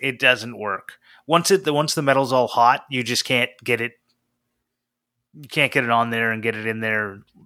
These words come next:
fast. So if you can't do it fast, it's no better than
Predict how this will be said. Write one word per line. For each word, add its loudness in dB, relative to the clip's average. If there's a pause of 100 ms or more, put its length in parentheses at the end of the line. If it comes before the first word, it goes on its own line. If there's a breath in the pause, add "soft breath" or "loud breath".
(140)
fast. -2 (220 soft breath)
So -8
if -4
you -4
can't 0
do -2
it -4
fast, 0
it's -12
no -2
better 2
than -8